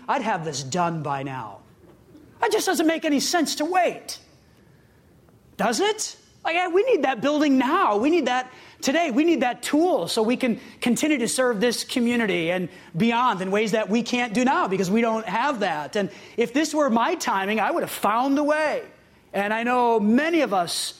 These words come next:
think about this, but guess what? Genesis chapter twelve. "I will.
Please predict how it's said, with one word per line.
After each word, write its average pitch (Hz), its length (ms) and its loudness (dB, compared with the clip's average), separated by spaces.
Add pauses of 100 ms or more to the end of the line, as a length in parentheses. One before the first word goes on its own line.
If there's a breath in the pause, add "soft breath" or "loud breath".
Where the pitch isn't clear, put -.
(200 loud breath)
think 247 500 -2
about 175 440 -2
this, 165 320 -4 (680 loud breath)
but 208 160 -2
guess 262 240 -2
what? 285 300 0 (880)
Genesis 220 460 -2
chapter 202 320 -2
twelve. 233 500 -4 (2000)
"I 339 300 0
will. 185 400 -4